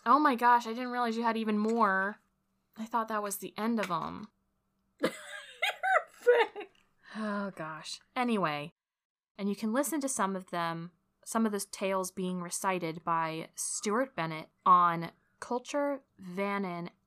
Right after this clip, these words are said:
Speaker 1: dot bandcamp dot com if you Google the Fenodori of Gordon. And these days, it's the name of a gin distillery on the island.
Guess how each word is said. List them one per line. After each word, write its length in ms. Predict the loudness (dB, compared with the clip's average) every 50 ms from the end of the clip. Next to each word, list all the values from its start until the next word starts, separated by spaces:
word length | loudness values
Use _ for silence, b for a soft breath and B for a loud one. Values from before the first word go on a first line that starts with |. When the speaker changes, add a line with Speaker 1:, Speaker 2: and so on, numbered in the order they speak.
| _
Speaker 1:
dot 240 | 0 0 0 0 0
bandcamp 500 | -4 -4 -4 -6 -6 -6 -6 -6 -6 -4
dot 200 | -2 -4 -4 -4
com 420 | -2 0 2 4 4 4 2 0 -4
if 140 | -10 -10 -10
you 120 | -10 -12 -10 -8
Google 500 | -6 -6 -4 -2 -2 -2 0 0 -2 -4
the 160 | -6 -8 -10
Fenodori 580 | -8 -6 -6 -4 -2 -4 -4 -4 -6 -6 -8 -8
of 120 | -10 -10
Gordon. 420 | -8 -8 -8 -8 -8 -12 -16 -20 -20 _ _ _ _ _ _ _ _ _ _ -6
And 240 | -4 -2 -2 -2 -2 0
these 360 | 2 4 4 4 2 0 -2
days, 680 | -2 -2 -2 -2 -2 -4 -6 -8 -8 -10 -12 -12 -14 _ _ _ _ _ _ _ _ _ -4
it's 240 | -4 -2 -2 -4 -6
the 140 | -4 -4 -2
name 380 | -2 -2 -2 -2 -2 -2 -4 -4
of 120 | -6 -6 -6
a 40 | -6
gin 400 | -8 -6 -6 -4 -4 -4 -4 -4
distillery 840 | -4 -4 -4 -2 -2 0 0 2 2 2 0 0 0 -2 -6 -8 -4 2
on 160 | 2 4 4 4
the 120 | 0 0
island. 540 | 0 0 2 2 0 0 -2 -4 -6 -8